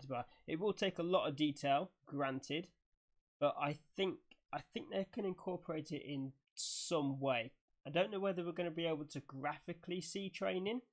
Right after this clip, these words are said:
I think that's something that, um, it was tried on a, um, there's a game on Steam where you can train players. I think, is it Football Life or something like that? It's some weird game.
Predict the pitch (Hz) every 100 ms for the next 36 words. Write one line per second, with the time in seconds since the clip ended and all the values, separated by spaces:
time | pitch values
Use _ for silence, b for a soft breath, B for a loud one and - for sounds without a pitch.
0 | _ _ _ _ 139 135 156 - - 151
1 | 143 143 139 131 135 131 - 131 127 123
2 | 123 123 123 _ _ _ _ 147 123 151
3 | - 156 151 139 127 120 123 123 120 117
4 | 113 110 - _ _ 127 123 123 123 117
5 | 113 - - 127 120 120 - _ _ _
6 | _ _ 127 120 127 120 113 117 - _
7 | _ - - 120 120 131 117 117 151 131
8 | 135 - - 160 - 185 175 139 131 151
9 | 196 - - 139 180 - 151 151 165 -
10 | - 127 123 113 104 107 - 110 113